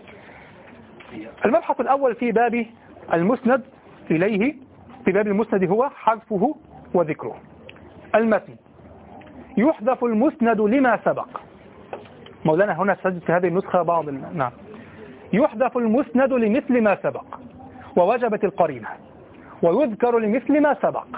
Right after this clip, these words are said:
وليرى فعلا أو اسما فيفيد تجددا أو ثبوتا". يعني أول شيء الحذف والذكر.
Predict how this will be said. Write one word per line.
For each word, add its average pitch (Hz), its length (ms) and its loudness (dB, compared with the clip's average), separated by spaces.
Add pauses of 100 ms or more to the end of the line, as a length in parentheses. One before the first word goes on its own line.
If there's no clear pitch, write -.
(560)
وليرى 233 600 2
فعلا 165 340 -2 (380)
أو 190 180 2
اسما 139 340 -8 (120)
فيفيد 208 460 2
تجددا 220 680 0
أو 220 120 0
ثبوتا". 143 380 -4 (460)
يعني 185 180 2
أول 233 280 2
شيء - 180 0
الحذف 185 380 -2
والذكر. 143 480 -2